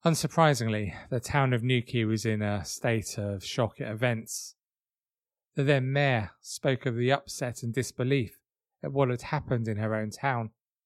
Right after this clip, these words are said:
She said, "What he did left us flabbergasted. We could not believe what we were told. I did not think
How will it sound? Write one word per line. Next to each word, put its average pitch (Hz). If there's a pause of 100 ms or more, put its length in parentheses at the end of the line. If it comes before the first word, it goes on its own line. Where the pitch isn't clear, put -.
(500)
She -
said, 139 (840)
"What 202
he 180
did 170
left 139
us 135
flabbergasted. 117 (800)
We 151
could 147
not 156
believe 143
what 135
we 131
were 117
told. 131
I 123
did 156
not 147
think 139